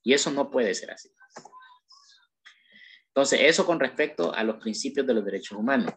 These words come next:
Ahora, la clasificación, que fue lo que vimos en, en, en el último tema, es que hablamos de cuatro generaciones.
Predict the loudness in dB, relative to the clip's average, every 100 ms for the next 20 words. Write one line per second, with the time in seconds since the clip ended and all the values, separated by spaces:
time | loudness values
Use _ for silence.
0 | _ -20 -20 _ _ _ -20 -20 _ _
1 | _ _ -20 _ -20 -20 -8 4 6 8
2 | 6 4 4 2 0 0 0 2 2 2
3 | 2 0 -2 0 -2 0 -2 -4 -6 -8
4 | -8 -8 -6 -6 -6 -8 -8 -4 -2 -2
5 | -2 -2 2 0 0 -8 _ _ -20 -16
6 | -14 -4 -4 4 4 6 4 4 2 2
7 | 2 2 -2 -2 0 0 -2 -4 -2 -8